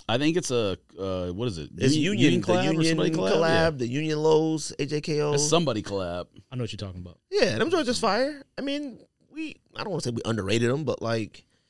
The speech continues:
Speaker 2: we didn't show them a must,
Speaker 1: Yeah, I mean,
Speaker 2: much
Speaker 1: they're
Speaker 2: respect.
Speaker 1: not, they're not, you don't put 'em in a, on the rack right there, and it doesn't set the rack on fire. But
Speaker 2: Hey,
Speaker 1: yeah,
Speaker 2: we
Speaker 1: they're
Speaker 2: didn't even
Speaker 1: nice.
Speaker 2: try. I mean, they're still on Nike app, so, like, they're
Speaker 1: Oh, are they?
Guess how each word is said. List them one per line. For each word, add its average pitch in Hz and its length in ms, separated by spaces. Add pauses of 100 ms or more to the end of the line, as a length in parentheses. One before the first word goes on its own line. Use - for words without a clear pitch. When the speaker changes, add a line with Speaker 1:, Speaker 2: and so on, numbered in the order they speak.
(440)
Speaker 2:
we 165 100
didn't 131 160
show 131 220
them 120 160
a 110 40
must, 113 300
Speaker 1:
Yeah, 415 240
I - 40
mean, - 160
Speaker 2:
much - 80
Speaker 1:
they're 240 100
Speaker 2:
respect. 196 500
Speaker 1:
not, 180 100
they're 185 100
not, 139 140
you 127 200
don't 147 180
put 151 140
'em 135 100
in 120 80
a, 101 100
on 107 200
the 98 320
rack 110 320
right 107 180
there, 113 240
and 95 160
it 110 80
doesn't 110 200
set 113 160
the 98 60
rack 107 220
on 85 140
fire. 90 340
But - 80
Speaker 2:
Hey, 113 160
Speaker 1:
yeah, 113 80
Speaker 2:
we 123 80
Speaker 1:
they're 170 60
Speaker 2:
didn't 175 140
even 156 160
Speaker 1:
nice. - 40
Speaker 2:
try. 190 300
I 117 80
mean, 170 100
they're 185 100
still 220 200
on 151 80
Nike 123 320
app, - 240
so, 120 280
like, 120 460
they're 117 300
Speaker 1:
Oh, 95 160
are 120 100
they? 247 180